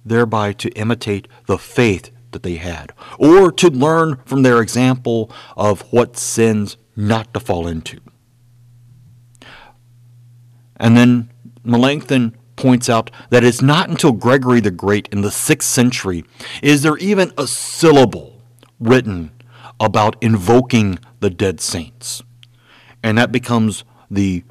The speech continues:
thrust of what this article comes across, is it is a possibly even a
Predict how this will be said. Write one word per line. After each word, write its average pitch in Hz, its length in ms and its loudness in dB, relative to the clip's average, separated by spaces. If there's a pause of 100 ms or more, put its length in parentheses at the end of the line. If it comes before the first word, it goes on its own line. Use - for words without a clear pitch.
(440)
thrust 131 460 0
of 107 340 0
what 113 240 0
this 107 220 -6
article 101 600 -2 (260)
comes 107 200 -4
across, 90 500 -6 (140)
is 98 300 -4 (520)
it 95 140 -8
is 92 360 -4 (280)
a 92 240 -4 (720)
possibly 131 460 -2
even 127 320 2
a 104 160 -2